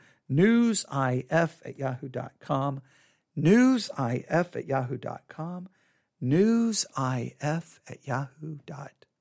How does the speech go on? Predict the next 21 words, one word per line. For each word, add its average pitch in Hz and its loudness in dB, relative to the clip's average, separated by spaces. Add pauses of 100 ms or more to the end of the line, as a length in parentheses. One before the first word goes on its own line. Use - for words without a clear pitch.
(160)
com. - -16 (1200)
All 165 -8
right, 247 -10 (100)
tomorrow 165 -2 (1500)
we'll 196 6
pick 156 0
up - -2
six - 0
through 202 -2
ten. 254 -6 (1300)
There - -2
you 170 -4
go. 214 -2
And 127 -4
we'll 175 2
just 175 -8
kinda 190 4
work 190 4
through 196 6
it, 196 2
and 127 -6